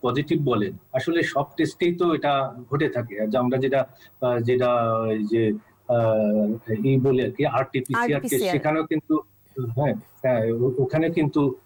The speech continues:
Speaker 1: ই আসছে,
Speaker 2: হুম।
Speaker 1: কারো কারো যে বলা হচ্ছে যে ফলস পজিটিভ, ফলস নেগেটিভও চলে আসে। সুতরাং এটা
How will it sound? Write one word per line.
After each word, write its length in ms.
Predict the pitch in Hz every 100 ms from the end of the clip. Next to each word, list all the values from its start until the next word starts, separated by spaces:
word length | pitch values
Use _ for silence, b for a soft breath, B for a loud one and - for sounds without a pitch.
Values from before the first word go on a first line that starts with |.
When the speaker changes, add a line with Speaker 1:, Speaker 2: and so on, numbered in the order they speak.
| _
Speaker 1:
ই 260 | 135 143 143
আসছে, 380 | 131 - - - - - -
Speaker 2:
হুম। 100 | 247
Speaker 1:
কারো 180 | 233 -
কারো 300 | 139 139 123
যে 220 | 117 127
বলা 300 | 120 120 127
হচ্ছে 200 | 123 135
যে 100 | 123 -
ফলস 240 | 135 123 -
পজিটিভ, 380 | 127 123 123 -
ফলস 200 | 127 -
নেগেটিভও 440 | 123 123 123 123 117
চলে 200 | 131 110
আসে। 180 | 110
সুতরাং 240 | 107 165 170
এটা 220 | 135 160